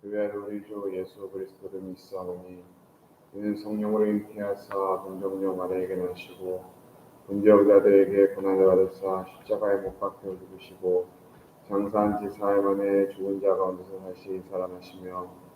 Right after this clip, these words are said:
그날 오르사 전능하신 하나님의 편에 앉아 계시다가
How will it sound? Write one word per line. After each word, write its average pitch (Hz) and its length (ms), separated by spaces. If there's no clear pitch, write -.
그날 107 200
오르사 101 680
전능하신 95 920
하나님의 101 340
편에 104 200
앉아 95 480
계시다가 90 840